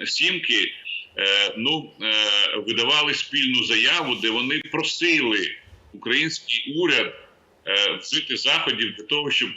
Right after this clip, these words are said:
е, ті чи інші проблеми були виконані. Тепер, після того, як нам надано, е, кандидатство до Є С, ці, е, речі просто,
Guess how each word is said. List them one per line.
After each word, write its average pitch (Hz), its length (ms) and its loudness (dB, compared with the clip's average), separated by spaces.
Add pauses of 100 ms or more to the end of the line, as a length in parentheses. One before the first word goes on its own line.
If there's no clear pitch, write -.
(100)
е, 107 200 0
ті 139 160 -4
чи 127 160 2
інші 131 300 2
проблеми 117 460 -2
були 113 220 0
виконані. 101 280 -2 (480)
Тепер, 160 400 -2
після - 220 -4
того, 143 280 0
як 123 280 2
нам 135 280 0 (340)
надано, 123 640 2 (200)
е, 104 120 -2
кандидатство 113 800 -2 (160)
до 117 140 2
Є 104 180 4
С, 156 400 0 (360)
ці, 156 400 2 (200)
е, 107 460 2
речі 139 360 2
просто, 127 400 -2